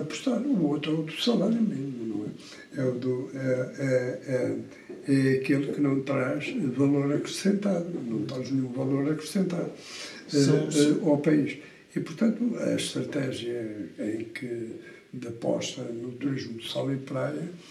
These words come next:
Speaker 1: é uma, é uma estratégia de aposta nos países pobres, eh, e, que, e nos países em que, eh, eh, em que vivem somente daquilo que a natureza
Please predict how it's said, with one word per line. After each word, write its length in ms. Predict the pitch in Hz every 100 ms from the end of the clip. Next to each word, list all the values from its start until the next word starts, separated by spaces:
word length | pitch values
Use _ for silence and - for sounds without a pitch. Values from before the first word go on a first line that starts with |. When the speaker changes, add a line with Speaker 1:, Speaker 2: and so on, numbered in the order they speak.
| - - -
Speaker 1:
é 220 | 139 131 233
uma, 240 | 160 131 113
é 360 | - - -
uma 460 | 127 127 131 143 143
estratégia 640 | 160 - 131 151 147 156
de 100 | 156
aposta 480 | 151 - 135 147 -
nos 320 | 185 160 143
países 320 | - 190 185 -
pobres, 500 | - 131 127 - - - - -
eh, 160 | 127 131 - - - -
e, 280 | 139 123 117 -
que, 360 | - 135 156 190 139
e 100 | 131
nos 200 | 110 104
países 540 | - - 139 135 156 156
em 260 | 156 135
que, 340 | - - 120 - - - - -
eh, 40 | 127
eh, 960 | 127 - - 147 123 117 120 - -
em 80 | 131
que 200 | - 151
vivem 880 | 139 165 127 135 120 120 156 175 247
somente 580 | - 156 131 131 131 -
daquilo 340 | 147 135 165 -
que 120 | 180
a 80 | 151
natureza 640 | 143 - 170 143 180 190